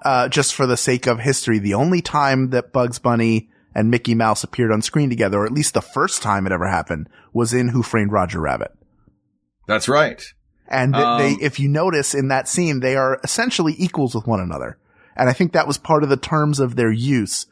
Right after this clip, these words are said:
Speaker 1: was that one not appear smarter than the other. I mean, they basically team up to, to make Eddie look like a fool.
Speaker 2: When they're, when, when they're parachuting in.
Speaker 1: Yes.
Speaker 2: And, uh, Bugs convinces, uh,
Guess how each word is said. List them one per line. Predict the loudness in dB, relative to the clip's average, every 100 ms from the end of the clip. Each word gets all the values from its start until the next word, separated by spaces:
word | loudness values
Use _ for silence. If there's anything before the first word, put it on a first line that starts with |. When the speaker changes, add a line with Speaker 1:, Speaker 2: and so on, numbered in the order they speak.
| _ _ -2
Speaker 1:
was | 2
that | 2 0
one | 0 2 2
not | 0
appear | -2 -2 -2 0
smarter | -4 0 2 2 2
than | 2
the | 2 2
other. | 2 2 0 -4 -6
I | 0
mean, | 2
they | 2
basically | 2 0 -2 0 -2
team | -2 0 2
up | 2 0 -4 _ _ _ _ _ _ _ _ -6
to, | 0 2 2 2 0 -4
to | 0
make | 0 0
Eddie | 0 2 2
look | 2
like | 0
a | 0
fool. | 0 -2 -2 _
Speaker 2:
When | -2 0 2
they're, | 2 2
when, | 0 2 2
when | 2
they're | 2 0
parachuting | 0 0 0 0 -4 -6 -10
in. | -14 -18 -20 _
Speaker 1:
Yes. | 0 0 0 -6 -10 _ _ _ _ _ -8 -2
Speaker 2:
And, | -2 0
uh, | 0 0
Bugs | 0 -2 -2
convinces, | -4 -2 0 -2 0 0 0 0
uh, | 0 2 2 0